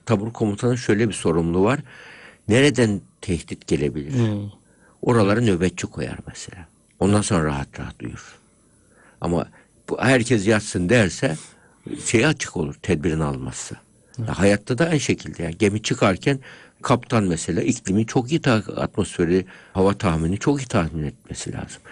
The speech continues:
Speaker 1: Asıl kaptanlık bizim kültürümüzde öyle. Bir felaket oluyor, bir afet oluyor. Afetten iyi bir şekilde çıkıyoruz. Kahraman gibi oluyoruz. Ya arkadaş, akıllı yöneticilik, akıllı liderlik o fırtınaya yakalanmamaktır.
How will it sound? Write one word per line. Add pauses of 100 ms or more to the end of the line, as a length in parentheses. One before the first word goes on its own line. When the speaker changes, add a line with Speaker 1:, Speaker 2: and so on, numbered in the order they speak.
(160)
Speaker 1:
Asıl
kaptanlık
bizim
kültürümüzde
öyle.
Bir (400)
felaket
oluyor,
bir
afet
oluyor.
Afetten
iyi
bir
şekilde
çıkıyoruz. (640)
Kahraman
gibi
oluyoruz.
Ya
arkadaş,
akıllı (240)
yöneticilik, (320)
akıllı
liderlik (400)
o
fırtınaya
yakalanmamaktır.